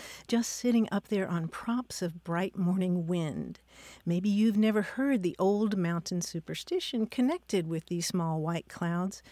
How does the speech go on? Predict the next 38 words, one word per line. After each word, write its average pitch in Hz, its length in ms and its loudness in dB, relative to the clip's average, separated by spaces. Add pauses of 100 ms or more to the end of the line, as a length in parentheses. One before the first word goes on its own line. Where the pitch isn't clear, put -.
(300)
I 226 80 2
was 214 160 4
told 269 440 0
by 202 140 2
an 175 140 0
old 214 320 2
man 202 360 2
once 196 380 0 (300)
that 180 180 -2 (140)
under 254 420 4
these 180 320 -2
little 220 500 2
early 196 280 2
morning 180 360 6
clouds, 196 560 0 (300)
the 226 120 6
groundhogs 185 800 2
are 170 80 2
making 175 420 0
their 165 160 -2
coffee. - 600 -8 (340)
So 240 200 4
he 254 260 6
was 277 220 6
writing 208 400 6
about, 185 220 2
nobody 233 560 8
writes 175 380 4
about 170 480 0
that 185 260 4
part 175 260 -2
of 165 60 -2
the 170 60 -6
country 170 440 -6
like 156 240 -4
Jesse 175 340 -2
Stewart - 540 -6
does. - 300 -8